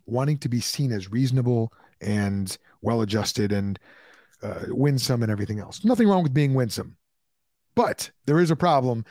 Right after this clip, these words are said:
when you start watering down God's word in order to be winsome. Okay, now the next letter, if you're following along, is I, which stands for illumination.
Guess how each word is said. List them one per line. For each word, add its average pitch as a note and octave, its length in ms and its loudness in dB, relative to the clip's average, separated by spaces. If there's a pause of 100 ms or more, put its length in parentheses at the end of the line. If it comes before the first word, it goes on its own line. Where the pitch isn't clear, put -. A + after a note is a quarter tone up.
when D3 140 0
you D3 40 0
start D#3 200 2
watering D3+ 340 2
down C#3 220 -2
God's B2 260 -4
word D#3 220 0
in A#2 140 -6
order A2 180 -6
to G2+ 160 -16
be A#2+ 160 -8
winsome. F#2 340 -16 (1000)
Okay, D3 300 -4 (340)
now E3 380 -2
the D3 140 0
next F#3 440 2
letter, D3 420 -2
if D#3 160 -6
you're A#2 220 -2 (760)
following D3+ 420 2
along, B2 480 -2 (180)
is B2 240 -2 (140)
I, C#3+ 540 -2
which D#3 160 0
stands G#3+ 280 0
for G#3 160 -2
illumination. D#3+ 720 2